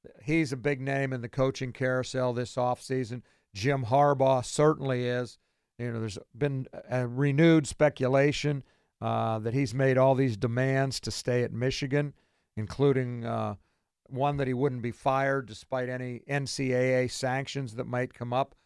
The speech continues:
You know, Michigan's been accused of cheating, it seems like, nine or ten times. Uh, and last year, Harbaugh was suspended on two different occasions.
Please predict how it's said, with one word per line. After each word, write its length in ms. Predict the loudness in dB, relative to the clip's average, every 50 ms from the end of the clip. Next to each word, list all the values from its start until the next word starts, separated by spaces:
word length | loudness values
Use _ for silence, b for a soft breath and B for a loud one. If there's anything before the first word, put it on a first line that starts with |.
| _ _ _ _ _ _
You 80 | -10 -8
know, 280 | -8 -8 -8 -8 -10 -10
Michigan's 460 | -6 -4 -4 -4 -4 -4 -6 -6 -6
been 140 | -8 -8 -8
accused 420 | -8 -6 -2 -2 0 0 -2 -4 -10
of 60 | -12
cheating, 380 | -8 -4 -2 -2 -2 -2 -4 -6
it 100 | -10 -10
seems 280 | -10 -10 -8 -8 -8
like, 200 | -8 -8 -8 -8
nine 300 | -6 -2 -2 0 0 -2
or 100 | -4 -6
ten 280 | -6 -6 -6 -6 -6 -4
times. 560 | -2 0 0 2 2 0 -2 -4 -6 -10 -16 _ _ _ _ _ _ _ _ _ _ -8
Uh, 280 | -6 -4 -4 -4 -4 -4
and 400 | -4 -4 -6 -6 -8 -10 -14 -16 -18 -18 -20 -20 -18 -20 -20 -20 -20 -20 -20 -20 _ _ _ -4
last 420 | -2 0 0 0 -2 -4 -4 -2
year, 480 | 0 2 4 4 4 4 2 0 -4 -10 _ _ _ _ _ _ _ _ _ -8 0
Harbaugh 400 | 2 4 4 6 6 4 4 2
was 120 | 0 -4
suspended 580 | -6 -8 -10 -8 -2 2 2 2 2 2 0 -2
on 140 | -4 -4
two 180 | -4 -2 -2 0
different 340 | 0 0 0 -2 -6 -8 -10
occasions. 600 | -6 -2 -2 0 0 0 -2 -4 -8 -12 -14